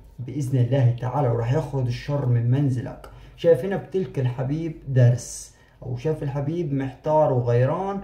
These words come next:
ومشتاق برضه. شايف نقلة نوعية وتغير جذري بأمورك، كن مستعد لاستقبال نعم الله عليك.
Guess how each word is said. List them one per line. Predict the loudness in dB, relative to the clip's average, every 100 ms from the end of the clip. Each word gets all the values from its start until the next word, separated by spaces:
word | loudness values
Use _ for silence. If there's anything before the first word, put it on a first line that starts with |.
| -12 -8
ومشتاق | -4 -2 -4 -4 -6 -6
برضه. | -12 -14 -14 -18 -18 -20 -16
شايف | -2 -2 0
نقلة | -2 -2 -2 -2 -2 -4
نوعية | -4 -2 -2 0
وتغير | -2 -2 0 0 2 0
جذري | 2 2 4 2 2 2
بأمورك، | -2 -2 2 2 2 0 -2
كن | -4 -4
مستعد | -2 -2 -2 0
لاستقبال | -2 -4 -8 0 2
نعم | 2 0 -4
الله | -6 -6
عليك. | -4 -2 -2 -2